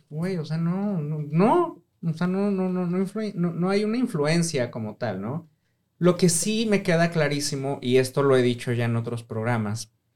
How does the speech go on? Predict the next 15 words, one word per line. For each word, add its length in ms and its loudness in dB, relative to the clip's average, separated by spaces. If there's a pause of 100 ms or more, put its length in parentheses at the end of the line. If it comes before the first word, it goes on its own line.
(200)
es 240 -2
que 340 -4
aquí 260 -4
lo 160 2
que 100 -2
tiene 560 2
que 140 0
ver 340 2
en 320 -4
gran 460 4
medida, 600 -2 (300)
desafortunadamente, 1700 -2 (760)
es 460 2 (100)
la 240 -2
religión. 540 -8